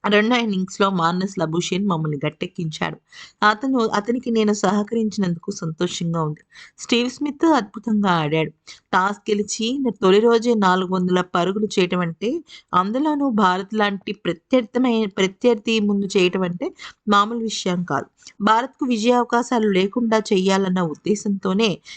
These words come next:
మేము ఇంకా డిక్లేర్ చేయలేదు. కానీ మా అంచనాలను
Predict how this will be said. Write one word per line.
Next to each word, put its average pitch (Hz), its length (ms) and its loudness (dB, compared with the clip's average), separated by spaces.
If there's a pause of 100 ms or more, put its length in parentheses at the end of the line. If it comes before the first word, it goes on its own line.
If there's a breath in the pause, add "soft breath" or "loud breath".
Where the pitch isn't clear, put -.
(160)
మేము 208 200 2
ఇంకా 196 300 0 (140)
డిక్లేర్ 180 480 -4
చేయలేదు. 143 340 -6 (200)
కానీ 156 280 -2 (360 loud breath)
మా 202 200 4
అంచనాలను 214 680 0